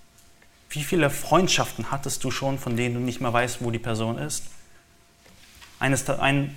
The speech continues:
dann ist die Freundschaft stark und am nächsten Tag schon vergessen. Freunde, Verwandte, sie enttäuschen einen und man geht auseinander. Aber auch der Tod ist nicht arbeitslos und macht sein Werk. Wir sind vergänglich. Die Politik, ich meine,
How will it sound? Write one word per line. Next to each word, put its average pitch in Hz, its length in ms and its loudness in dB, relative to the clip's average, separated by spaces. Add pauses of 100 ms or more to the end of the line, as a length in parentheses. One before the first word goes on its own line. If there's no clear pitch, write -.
(140)
dann 139 140 0
ist 139 100 -2
die 151 60 -4
Freundschaft - 340 0
stark 147 320 0
und 127 80 0
am 117 80 2
nächsten 131 300 0
Tag 135 240 -2
schon 147 100 -4
vergessen. 139 520 -4 (960)
Freunde, 143 420 4
Verwandte, 135 480 2
sie 123 100 0
enttäuschen 143 500 2
einen 160 240 0
und 139 140 -4
man 123 160 0
geht 131 140 0
auseinander. 127 560 2 (1200)
Aber 139 120 6
auch 139 100 4
der 143 140 2
Tod 196 240 2
ist 139 100 2
nicht 120 180 0
arbeitslos 113 640 -2
und 127 160 -8
macht 120 200 0
sein 123 200 -2
Werk. 113 240 0 (1120)
Wir 135 240 -2
sind 131 180 -2
vergänglich. 123 720 -2 (880)
Die 156 100 0
Politik, 151 600 2 (840)
ich - 120 -12
meine, 156 180 0